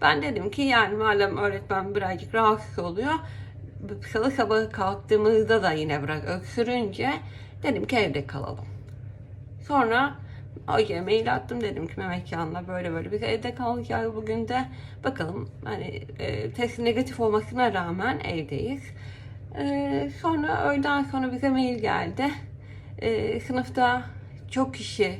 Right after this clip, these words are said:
de o, e, iki sınıf var bu arada, e, yuvada. E, bütün yuvayı kapatıyoruz. E, on gün boyunca karantina kararı çıktı. E, pozitif olan kişilerin yanında kalan kişiler de test olsunlar.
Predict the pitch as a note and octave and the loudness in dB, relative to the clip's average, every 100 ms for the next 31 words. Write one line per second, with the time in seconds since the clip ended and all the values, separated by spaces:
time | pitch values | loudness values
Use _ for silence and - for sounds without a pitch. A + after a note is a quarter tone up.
0 | - F3 E3+ - - - - - - - | -6 -4 -2 -4 -6 -6 -6 -4 -4 -6
1 | - C4+ C4+ G3+ - - - F3 F3 - | 0 2 2 0 -4 -4 -4 -4 -6 2
2 | E3 D3 D3 D3+ C#3+ C#3 B2 - E3+ E3+ | 4 4 2 2 2 0 -4 -6 -6 -4
3 | E3+ E3 E3+ C#4+ E4 - - - - - | -4 -4 -2 -4 -4 -8 -12 -12 -12 -6
4 | - - - F2+ - - - - - - | -2 -2 -2 -4 -6 -8 -12 -12 -8 -6
5 | G#3 C#4 D4+ C4 G#3+ A3 C4+ A#3+ G#3+ - | -2 0 4 4 4 0 0 -2 -2 -4
6 | F#3+ D#3 C3+ C3+ - - - - - F3+ | -2 -2 -2 -6 -10 -12 -12 -10 -8 -6
7 | - G3 G3+ F#3 F3 E3 E3 F#3+ A#3 - | -2 4 4 4 0 0 0 0 -2 0
8 | G3 F#3+ F#3 F#3+ F3 - E3 C#3+ G3 G#3 | 2 0 0 -2 -2 -2 0 0 -2 -6
9 | - - A#3+ C4+ C#4 - - - - - | -8 -4 0 0 -2 -10 -10 -12 -12 -6
10 | - F#3+ F#3 F3+ F3 F3 F3 E3+ - - | -2 0 0 -2 -2 -2 -2 -2 -4 -6
11 | - B3+ A3+ A3 G#3 G#3 F#3+ F3+ - - | -4 0 0 -2 0 2 4 2 -4 -8
12 | - F3+ E3+ E3+ - G3+ G3+ G3 F#3 F#3 | -4 0 0 0 2 6 8 6 0 -2
13 | E3+ D#3 D3 - - D#3+ F#3 G#3 A#3 A#3 | -2 -2 -4 -8 -2 0 0 0 -2 -2
14 | A3+ A3+ - A3 A3+ - A3+ A#3 A#3+ B3 | -4 -4 -4 -2 -4 -4 0 2 2 0